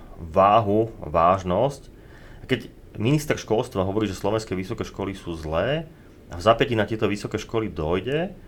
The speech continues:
a opýta sa nás: „No prečo máte toľko,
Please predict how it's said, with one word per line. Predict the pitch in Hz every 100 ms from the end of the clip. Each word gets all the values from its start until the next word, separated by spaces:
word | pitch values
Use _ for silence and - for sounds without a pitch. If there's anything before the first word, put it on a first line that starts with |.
| - -
a | 87
opýta | - 120 110
sa | 117
nás: | 107 104 104
„No | 104
prečo | - - 151
máte | 101 95 95 90 - - - - - -
toľko, | 107 107 - 98